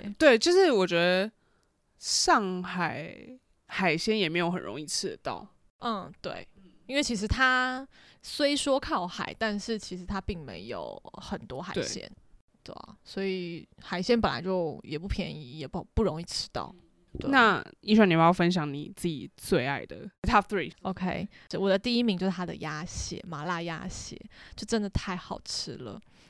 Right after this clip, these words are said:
Speaker 1: 而且它那个鸭血是非常非常入味，你咬下去会爆汁的那一种。
Speaker 2: 那你觉得跟鼎王？<laughs>
Speaker 1: 嗯，我觉得还是无忌的比较好吃。
Speaker 2: 哦，真的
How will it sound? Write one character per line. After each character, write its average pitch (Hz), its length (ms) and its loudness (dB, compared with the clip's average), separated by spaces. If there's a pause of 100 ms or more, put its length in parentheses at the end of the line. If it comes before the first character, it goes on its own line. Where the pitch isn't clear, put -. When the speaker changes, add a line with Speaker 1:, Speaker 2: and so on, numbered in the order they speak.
Speaker 1:
而 233 60 4
且 269 60 8
它 254 140 4
那 269 80 4
个 240 80 4
鸭 226 180 2
血 220 100 0
是 185 160 -4
非 214 280 2
常 208 180 0
非 208 100 -4
常 180 160 0
入 185 340 -2
味， 180 180 2
你 185 80 -4
咬 190 120 -2
下 185 160 -2
去 185 60 -2
会 185 80 0
爆 - 300 0
汁 - 280 -6
的 - 120 -14
那 220 120 -10
一 - 120 -16
种。 - 240 -14
Speaker 2:
那 320 120 10
你 220 140 6
觉 170 60 6
得 165 80 6
跟 220 180 6
鼎 165 260 4
王？ - 180 -6
<laughs> - 1040 6
Speaker 1:
嗯， 190 440 -4
我 190 160 0
觉 185 160 -2
得 190 160 2
还 175 140 -2
是 202 120 -2
无 156 160 -6
忌 196 120 -2
的 220 60 2
比 285 180 2
较 - 80 0
好 - 0 -
吃。 302 80 0
Speaker 2:
哦， - 20 4
真 320 140 0
的 349 120 -2